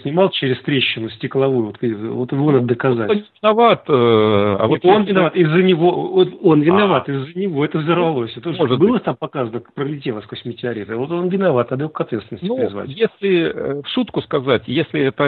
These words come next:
Speaker 2: Н Л О, э, взорвало, э, то они, э, резко, э, с-, скромно ушли от, от ответственности, потому что поняли, что натворили, э, что-то плохое. Нельзя было это делать.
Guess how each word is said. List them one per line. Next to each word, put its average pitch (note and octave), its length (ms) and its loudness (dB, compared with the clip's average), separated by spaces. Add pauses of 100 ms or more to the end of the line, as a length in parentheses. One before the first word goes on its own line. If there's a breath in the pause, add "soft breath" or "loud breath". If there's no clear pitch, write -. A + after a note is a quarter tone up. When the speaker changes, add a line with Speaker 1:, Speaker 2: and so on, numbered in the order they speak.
Speaker 2:
Н C#3+ 100 -2
Л F#3 140 0
О, G#3 260 2 (300)
э, F#2+ 40 -6
взорвало, A#2 680 2
э, G2 360 -2
то C#3+ 160 0
они, G3 400 2
э, C3 380 0
резко, D3 380 0 (360)
э, G#2+ 340 -6
с-, - 560 -12
скромно C3 580 2
ушли A#2+ 360 2
от, - 280 2
от - 440 -2
ответственности, D3 500 -4
потому A#2 340 -6
что - 120 -4
поняли, C3+ 380 -4
что G2+ 200 -6
натворили, A2 640 0 (460 loud breath)
э, F#2+ 600 0
что-то A#2+ 240 0
плохое. F#2 520 -2
Нельзя C3+ 420 2
было E2 220 -2
это D#2+ 200 -8
делать. C#2+ 240 -8